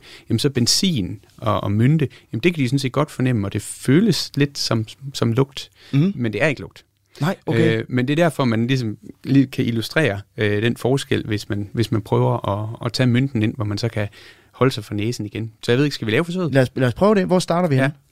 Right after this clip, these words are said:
Speaker 1: Lad os starte med persillen.
Speaker 2: Vi starter med persillen.
Speaker 1: Og så, øh,
Speaker 2: Skal
Speaker 1: så
Speaker 2: jeg bare rive en tot af?
Speaker 1: Ja. Og så før du, øh, før du tager den ind i munden, så skal du holde dig for næsen.
Speaker 2: Ja.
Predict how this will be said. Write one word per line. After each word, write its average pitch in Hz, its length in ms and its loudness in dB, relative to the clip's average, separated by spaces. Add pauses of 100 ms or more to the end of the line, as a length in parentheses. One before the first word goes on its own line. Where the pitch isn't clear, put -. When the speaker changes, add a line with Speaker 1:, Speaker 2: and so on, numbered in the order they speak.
Speaker 1:
Lad 135 40 2
os 135 60 -2
starte 175 220 0
med 160 80 -6
persillen. 160 540 -4
Speaker 2:
Vi 120 100 -2
starter 147 280 2
med 123 100 4
persillen. 120 520 0
Speaker 1:
Og 135 120 4
så, 165 320 2
øh, 107 160 2
Speaker 2:
Skal 104 80 -2 (140)
Speaker 1:
så - 180 -6
Speaker 2:
jeg 131 80 0
bare 151 200 2
rive 135 160 0
en 117 120 -2
tot 160 240 0
af? 156 300 -4
Speaker 1:
Ja. 95 220 -2 (1000)
Og 139 100 2
så 151 80 0
før 165 200 4
du, 110 240 2
øh, 104 160 0
før 143 200 2
du 113 80 -2
tager 113 180 -4
den 135 80 -2
ind 135 80 0
i 110 40 0
munden, 127 240 2
så 139 100 -6
skal - 160 -8
du 101 60 -6
holde 123 160 0
dig 123 80 -4
for - 80 -14
næsen. 131 400 0 (140)
Speaker 2:
Ja. 165 120 2